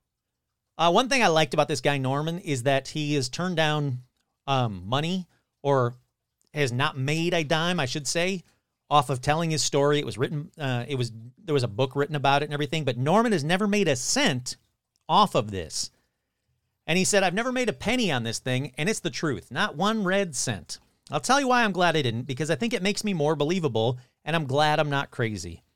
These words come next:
I'm glad somebody else who was responsible and credible saw it that night. Not just myself going and thinking for the rest of my life, like, am I a nut? I've been called a number of things. I would have believed myself.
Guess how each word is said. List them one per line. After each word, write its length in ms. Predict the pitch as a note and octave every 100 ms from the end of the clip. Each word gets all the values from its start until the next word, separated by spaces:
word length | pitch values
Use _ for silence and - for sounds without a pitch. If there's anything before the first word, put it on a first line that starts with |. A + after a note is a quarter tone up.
| _ _ C#3+
I'm 120 | F#3
glad 240 | A#3+ A#3+
somebody 380 | - B3+ C4 E3+
else 220 | B2 C3
who 80 | D3+
was 140 | D3+
responsible 720 | D3 C3 F3 F#3+ G3 G#3 A#3+ -
and 280 | D3+ G3 G#3
credible 560 | - C4 C#4 D3+ C#3 D#3
saw 360 | - A#3 B3
it 120 | D3 A#2
that 200 | G2+ A2
night. 300 | G2+ F2 - _ _ _ _ _
Not 220 | C3+ F#3
just 200 | D#3+ F#3+
myself 460 | G3+ F#3+ - E3+ C#3
going 280 | C#3 C#3+ D3
and 120 | B2+
thinking 280 | C#3+ C3 D3
for 100 | C#3
the 40 |
rest 220 | C3 C3
of 40 | C#3
my 100 | C3+
life, 360 | B2 B2+ B2+
like, 220 | B2+ A2+ -
am 120 | C3
I 120 | B2
a 80 | A#2
nut? 440 | B2 C3+ A2 - - _ _ _ _ _ _ -
I've 100 | D#3
been 120 | F3
called 260 | E3+ G3+ G3+
a 60 |
number 240 | G3+ G3+ G3
of 80 |
things. 500 | - G3+ A3+ A#3 - - _ _ _ _ _ _ -
I 100 | G3+
would 120 | -
have 100 | F3+
believed 280 | G3+ C4+ F3
myself. 640 | C#3+ - C#3 C#3+ B2+